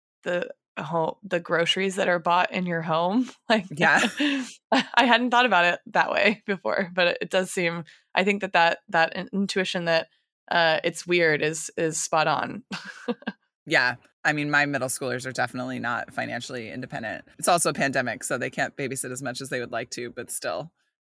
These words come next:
Speaker 2: I do, I think, though, about this choice. Like, I think that, and we talked about this kind of earlier on in the series, like, I think this was a purposeful choice on Anna M. Martin's part because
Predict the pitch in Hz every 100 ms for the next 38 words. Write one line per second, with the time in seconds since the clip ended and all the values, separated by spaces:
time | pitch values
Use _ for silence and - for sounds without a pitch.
0 | _ _ 175 185 170 226 254 247 - -
1 | 165 202 220 202 170 165 156 147 143 -
2 | _ _ _ _ _ _ - 139 151 -
3 | - - 147 - 143 165 - - - _
4 | 151 147 143 - 165 160 156 147 - _
5 | 151 156 151 175 165 156 143 - - 170
6 | 139 - 139 131 - 131 127 160 190 -
7 | 185 185 190 190 156 160 220 220 175 156
8 | 147 - 143 131 - 120 - 165 127 123
9 | - - - _ _ _ _ 147 143 135
10 | 135 123 127 - 165 135 - - 127 127
11 | 123 123 - -